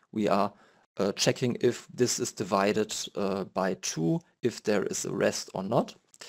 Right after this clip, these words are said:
And then we write the result of the modulo function to the variable mod. So this is what you see here, what is marked here.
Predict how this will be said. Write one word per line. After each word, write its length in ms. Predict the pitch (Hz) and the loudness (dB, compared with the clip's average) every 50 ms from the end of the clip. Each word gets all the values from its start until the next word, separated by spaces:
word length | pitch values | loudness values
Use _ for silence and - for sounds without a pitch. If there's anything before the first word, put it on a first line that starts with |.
| - - - - - - - - - - - - - - - - - _ - - | -18 -16 -16 -14 -14 -14 -14 -14 -16 -16 -18 -20 -20 -20 -20 -20 -20 _ 4 4
And 140 | 123 127 - | 4 6 8
then 340 | 123 131 160 180 185 165 139 | 10 10 10 8 6 4 2
we 120 | 131 127 127 | 2 2 2
write 480 | 113 117 117 113 120 135 143 143 - | 4 4 6 6 6 6 4 2 0
the 120 | - 117 107 | -2 0 0
result 600 | 107 107 95 101 107 107 101 117 139 156 160 - | 0 0 -2 0 2 4 6 6 6 6 4 0
of 180 | - - - - | -4 -6 -4 -2
the 80 | 131 | -2
modulo 420 | 123 123 123 123 123 127 117 117 113 | 0 2 2 2 2 2 2 0 -2
function 480 | - - 117 110 113 110 - - 113 104 | -4 -4 -2 -2 -2 -2 -4 -6 -8 -6
to 120 | - - | -4 -2
the 100 | 110 107 | -2 -2
variable 680 | 98 95 107 107 110 110 104 - - 98 98 98 104 95 | 0 2 2 4 4 4 2 0 0 0 -2 -2 -2 -4
mod. 340 | 95 95 101 110 135 - 156 | -4 -2 2 2 2 2 2
So 280 | - - - - - 101 | -2 -10 -12 -10 -10 -10
this 200 | 98 107 98 - | -8 -8 -10 -10
is 120 | 107 - - | -10 -10 -8
what 220 | - 104 - - | -8 -8 -8 -8
you 40 | 110 | -12
see 220 | - - - - | -12 -12 -14 -14
here, 300 | - - - 143 165 170 | -14 -8 -4 -2 -2 -2
what 180 | 139 123 - - | -2 -4 -8 -8
is 160 | - - - | -10 -10 -6
marked 280 | 196 92 95 - - - | -6 -6 -6 -6 -8 -10
here. 320 | - 143 147 160 160 160 | -8 -6 -4 -4 -4 -6